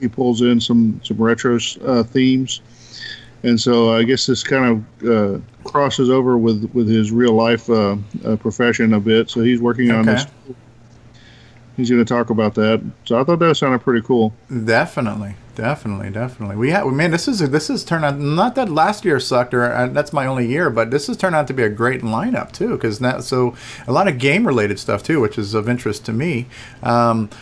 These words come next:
Speaker 2: so then we have John Strong then at one o'clock after our lunch break that's gonna be talking about his development tools, and we did get a peek of those when I was on a call with him with, um, Alan.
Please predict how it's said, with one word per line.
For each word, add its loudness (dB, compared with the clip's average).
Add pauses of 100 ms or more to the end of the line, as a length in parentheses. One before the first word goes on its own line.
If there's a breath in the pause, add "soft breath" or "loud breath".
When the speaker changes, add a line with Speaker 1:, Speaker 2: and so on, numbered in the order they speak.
(120)
Speaker 2:
so -4
then 2
we 0
have 0
John 0
Strong 0
then 2
at -2
one 2
o'clock 0
after 0
our 2
lunch -2
break 0
that's -4
gonna -2
be -4
talking -2
about 0
his -2
development -2
tools, -4
and -4
we 0
did 2
get -2
a -2
peek -4
of -2
those -2
when -6
I -4
was -6
on -6
a -10
call -2
with -2
him -2
with, -6
um, -4
Alan. -2